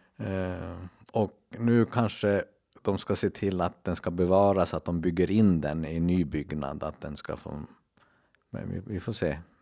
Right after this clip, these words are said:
Speaker 1: Men då var det att den måste måla, målas över.
Speaker 2: Mm.
Speaker 1: Och då sa jag att det här är speciell färg, det går inte att måla över, ni måste hacka bort färger. <laughs>
Speaker 2: Sa du det?
Speaker 1: Ja.
Speaker 2: <laughs> Gud, vad smart. Ja. Ja. Och, eh,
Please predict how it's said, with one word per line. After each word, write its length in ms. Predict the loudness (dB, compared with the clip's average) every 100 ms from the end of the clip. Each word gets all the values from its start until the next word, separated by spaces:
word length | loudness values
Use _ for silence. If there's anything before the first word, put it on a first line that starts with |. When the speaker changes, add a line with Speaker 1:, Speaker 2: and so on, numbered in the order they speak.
| 0
Speaker 1:
Men 100 | 2
då 80 | 4
var 160 | 6
det 100 | 6
att 300 | 4 0 -14 -14 _ _ _ _ _ _ _
den 140 | 2
måste 280 | 2 2 0
måla, 480 | 2 4 4 2 0
målas 360 | 2 4 4 4
över. 480 | 2 2 -2 -8 -12 _ _ _ _ -6
Speaker 2:
Mm. 220 | -2 -2 -4 _ _ _ -6
Speaker 1:
Och 80 |
då 120 | -4 -2
sa 140 | -2
jag 80 | -2
att 80 | -2
det 60 |
här 60 | -2
är 40 |
speciell 540 | -2 -2 -2 0 0 0
färg, 380 | 0 2 2
det 100 | -2
går 140 | -2 -2
inte 160 | 0
att 40 | 0
måla 220 | 2 4
över, 160 | 4 2
ni 60 |
måste 240 | 0 -2 -2
hacka 360 | -4 -4 -4
bort 200 | -4 -4
färger. 360 | -4 -2 0 -2 0 -2 -2 -20 -20 _ _ _ 0
<laughs> 140 | 4
Speaker 2:
Sa 160 | 6 6
du 100 | 6
det? 240 | 6 6
Speaker 1:
Ja. 520 | 8 8 8 8 8 6
Speaker 2:
<laughs> 760 | 4 2 2 4 4 2 -14 -2
Gud, 180 | 2 2
vad 120 | 2
smart. 400 | -2 -2 -2 -6 0
Ja. 240 | 0 0 8 10 10 8 0
Ja. 300 | 4 6 6 2 -10 -18 -20 0
Och, 380 | 2 2 2 2
eh, 440 | 4 6 4 0